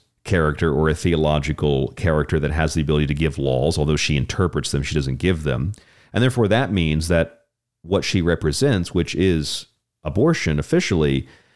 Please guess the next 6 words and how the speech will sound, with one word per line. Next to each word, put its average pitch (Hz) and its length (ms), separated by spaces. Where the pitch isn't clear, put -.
that 95 540
abortion 90 920
therefore 85 460
becomes 76 720
a 71 420
religious-like 80 1120